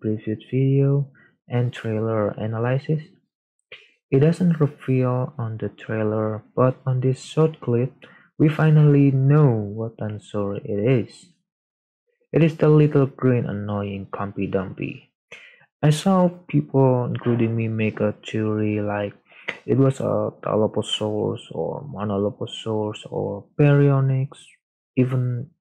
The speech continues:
Scorpius Rex, but it is a Compsognathus. That's fine. They are trying to capture it. That's so hilarious.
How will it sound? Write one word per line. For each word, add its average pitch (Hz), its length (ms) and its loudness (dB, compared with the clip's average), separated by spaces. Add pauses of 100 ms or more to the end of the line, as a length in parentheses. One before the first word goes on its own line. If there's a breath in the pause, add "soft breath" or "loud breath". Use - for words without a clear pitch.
(180)
Scorpius - 640 0
Rex, - 400 -2 (580 loud breath)
but 110 300 4 (380)
it 127 100 4
is 185 240 4
a 113 480 2 (340)
Compsognathus. - 1000 -4 (800)
That's 139 180 0
fine. 175 280 -8 (1000 loud breath)
They 123 80 4
are 185 400 4
trying 135 360 4
to 107 600 0
capture 104 420 -4
it. 98 220 -6 (600)
That's 156 200 0
so 196 180 4
hilarious. 123 760 2